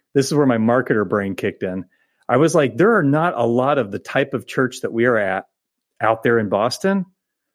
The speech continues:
Let's go out there and start one." So I literally moved my family,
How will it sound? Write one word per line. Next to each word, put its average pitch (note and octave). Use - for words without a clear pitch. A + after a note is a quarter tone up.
Let's D#3
go F#3+
out F3+
there E3
and A2
start C#3+
one." F2+
So D3+
I C#3+
literally G3+
moved E3
my D3
family, D#3+